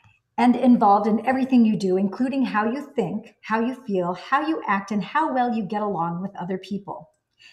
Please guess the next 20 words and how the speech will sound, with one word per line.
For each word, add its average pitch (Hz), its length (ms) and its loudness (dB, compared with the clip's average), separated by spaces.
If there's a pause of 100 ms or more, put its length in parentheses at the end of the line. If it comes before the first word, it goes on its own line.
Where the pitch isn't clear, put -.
(120)
It's 247 180 -4
the 285 180 -10
organ 262 720 -2
of 220 160 -10
personality, 262 880 -6 (400)
character, - 800 -6 (160)
intelligence, - 1040 -6 (440)
and 220 240 -2
every 277 200 -2
decision 208 460 -4
you 202 100 -2
make. - 360 -6 (600)
From 220 140 0
my 196 140 2
brain 233 420 -2
imaging 277 500 -4
work 190 280 -4
with 196 180 -8
tens 302 560 -6
of 302 80 -6